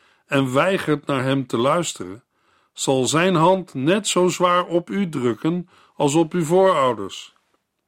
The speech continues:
Let nu maar eens op wat voor machtige wonderen de Heere doet. U weet allemaal dat het in deze tijd van het jaar,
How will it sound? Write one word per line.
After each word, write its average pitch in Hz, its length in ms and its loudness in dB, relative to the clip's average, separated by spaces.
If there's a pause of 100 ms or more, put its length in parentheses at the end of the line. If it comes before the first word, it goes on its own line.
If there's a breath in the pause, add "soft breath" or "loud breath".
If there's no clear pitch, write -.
(600)
Let 156 380 -2
nu 185 260 0
maar 175 240 2
eens 160 300 2
op 180 300 -2
wat 160 220 0
voor 147 220 0
machtige 151 540 -2
wonderen 156 600 -2
de 147 120 0
Heere 160 380 0
doet. 104 360 -10 (1000)
U 170 140 -2
weet 170 300 2
allemaal 160 560 0
dat 156 200 0
het 156 160 -4
in 156 180 0
deze 151 420 0
tijd 165 300 0
van 143 160 -4
het 139 180 -2
jaar, 160 460 0